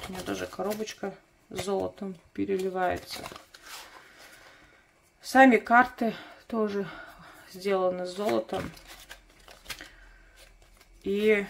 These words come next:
я для нее хочу сделать, как говорится, домик. Ну, мешочек. Я искала в интернете, я ничего подобного себе не нашла.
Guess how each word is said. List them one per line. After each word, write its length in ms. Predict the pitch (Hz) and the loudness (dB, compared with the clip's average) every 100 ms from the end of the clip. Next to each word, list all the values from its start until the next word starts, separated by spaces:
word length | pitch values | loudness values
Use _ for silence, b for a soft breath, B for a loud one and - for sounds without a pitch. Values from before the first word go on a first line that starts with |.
| - | -4
я 200 | 202 240 | 8 10
для 160 | 220 208 | 10 2
нее 340 | 196 190 220 | 0 2 2
хочу 340 | 226 196 - 202 | 2 -2 -6 -8
сделать, 600 | 185 190 190 180 - - - - - - | -4 0 0 -2 -6 -18 -20 -20 -20 -20
как 220 | - 190 - | -12 -10 -2
говорится, 400 | 190 196 - 185 | 2 2 0 0
домик. 520 | 180 196 165 160 - - - 214 | 6 6 6 -2 -12 -20 -12 -6
Ну, 140 | 208 | -4
мешочек. 640 | 185 196 220 185 - - | -4 -4 -2 -2 -4 -10
Я 340 | 180 196 202 190 | -2 2 2 2
искала 460 | 190 - 208 185 | 0 4 6 6
в 140 | 175 180 | 2 -2
интернете, 680 | 180 202 226 269 302 - 214 | -8 -6 -2 0 -2 -6 -6
я 200 | 233 240 | -4 -2
ничего 280 | 226 226 | -2 -2
подобного 680 | 214 - 190 226 220 208 190 | -2 -4 2 2 2 -2 -4
себе 460 | 175 - 180 202 196 | -6 -8 -2 2 2
не 100 | 185 | 0
нашла. 480 | 180 185 - 220 | -4 -4 2 4